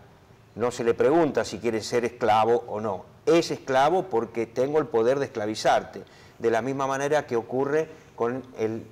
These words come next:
trabajo servil. Estás, eh, bajo mi dominio,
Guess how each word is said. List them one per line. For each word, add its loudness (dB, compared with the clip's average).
trabajo 0
servil. 0
Estás, 0
eh, 2
bajo 0
mi 0
dominio, 2